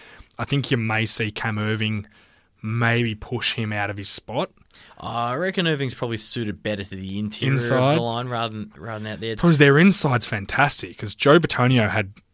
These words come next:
Speaker 1: other than the guard from Dallas, whose name's slipping my mind right now, he had the best rookie year as an O-lineman. He had a really good year, and Greco's a gun, and Alex Mack is one of the top centers in the N F L, and
Speaker 2: And
Speaker 1: no one's touching Joe Thomas.
Speaker 2: No, he's a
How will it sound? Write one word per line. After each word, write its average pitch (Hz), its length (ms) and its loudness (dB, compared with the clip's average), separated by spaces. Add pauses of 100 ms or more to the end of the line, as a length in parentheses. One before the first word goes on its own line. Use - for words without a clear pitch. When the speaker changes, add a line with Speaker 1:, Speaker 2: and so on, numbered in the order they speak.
(360)
Speaker 1:
other 151 200 6
than 117 520 2
the 107 100 -6
guard 110 300 0
from 95 180 -10
Dallas, 107 400 0
whose 98 500 -4
name's 101 260 -4
slipping 107 280 -6
my 98 100 -8
mind 104 280 -6
right 101 160 -6
now, 101 220 -8 (300)
he 123 140 0
had 101 180 0
the 98 80 -8
best - 380 -2
rookie 107 220 -8
year 104 200 -2
as 98 80 -4
an 101 80 -6
O-lineman. 101 400 -4
He 107 60 -4
had 107 80 -2
a 101 40 -4
really 107 300 0
good 104 160 -4
year, 104 160 0
and 101 140 -4
Greco's 123 420 0
a 107 60 -6
gun, 117 240 0
and 107 180 -6
Alex 156 320 -6
Mack 131 240 -6
is 101 240 -8 (220)
one 117 160 -4
of 110 60 -4
the 104 60 -12
top - 200 -10
centers 107 300 -2
in 101 80 -6
the 101 80 -8
N 98 80 -8
F 90 160 -12
L, 117 280 -4 (280)
and 127 100 -2
Speaker 2:
And 120 240 -4
Speaker 1:
no 131 160 8
one's 123 160 4
touching 117 260 0
Joe 104 160 -2
Thomas. 107 500 2
Speaker 2:
No, 92 60 -2
he's 95 220 0
a 113 40 -2